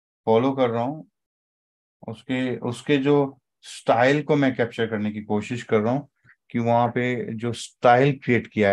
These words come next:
है, नेचुरल, नेचुरल जो स्टाइल, आ, बना के दे रहे हैं हमें, वो उसको मैं कैप्चर करने की कोशिश कर रहा हूँ।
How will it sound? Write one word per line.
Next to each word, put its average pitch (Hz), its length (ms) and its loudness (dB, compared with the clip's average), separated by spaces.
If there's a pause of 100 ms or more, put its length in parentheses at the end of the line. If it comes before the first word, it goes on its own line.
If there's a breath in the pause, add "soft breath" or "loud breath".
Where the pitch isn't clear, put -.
है, 98 220 -4 (440)
नेचुरल, 131 560 2 (200)
नेचुरल 131 440 2
जो 123 200 -2
स्टाइल, 110 1040 -2 (680)
आ, 95 400 -6 (320)
बना 107 280 4
के 117 140 -2
दे 104 200 2
रहे 107 120 4
हैं 101 140 0
हमें, 95 300 -6
वो 117 340 0 (100)
उसको 127 240 -8
मैं 123 200 -4
कैप्चर 110 300 -2
करने 110 200 0
की 110 120 -6
कोशिश 107 360 -6
कर 117 120 2
रहा 113 120 0
हूँ। 160 180 -4